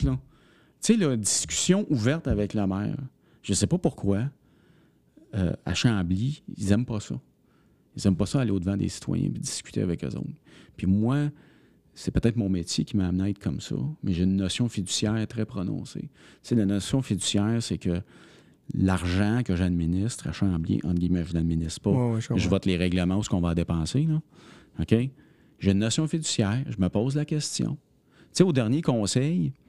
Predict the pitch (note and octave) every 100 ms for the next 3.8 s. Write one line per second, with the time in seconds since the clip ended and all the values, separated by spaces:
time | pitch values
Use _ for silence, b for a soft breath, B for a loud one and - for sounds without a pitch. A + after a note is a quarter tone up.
0 | B B B B B B - G#2 A#2+ E3
1 | E3+ B2+ - E3 D#3 E3+ E3+ F3+ B3+ B3+
2 | C3 A#2+ B2 - G#2 G#2+ F#2 E2 C3 F3+
3 | - - F2+ F2 F2 E2+ F#2+ D3+